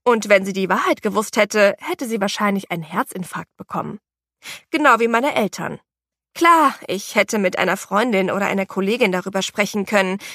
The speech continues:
doch ich war schon immer eher jemand, der seine Probleme lieber mit sich selbst ausgemacht hat. "Ich wohne in Pinewood Bay, Sir.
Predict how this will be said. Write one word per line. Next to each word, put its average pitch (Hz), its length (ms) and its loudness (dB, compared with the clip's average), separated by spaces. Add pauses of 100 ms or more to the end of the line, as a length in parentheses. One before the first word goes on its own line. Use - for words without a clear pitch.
(280)
doch 269 160 -4
ich - 180 -4
war 226 140 4
schon 233 220 -2
immer 240 300 -2
eher 233 220 2
jemand, 208 560 0
der 208 100 -6
seine 196 180 -4
Probleme 202 440 -2
lieber 202 280 0
mit 185 160 -4
sich - 140 -10
selbst 208 340 -2
ausgemacht 180 540 -8
hat. - 260 -10 (1300)
"Ich 277 300 0
wohne 277 300 4
in 240 220 2
Pinewood 240 540 2 (180)
Bay, 254 260 4
Sir. - 500 -4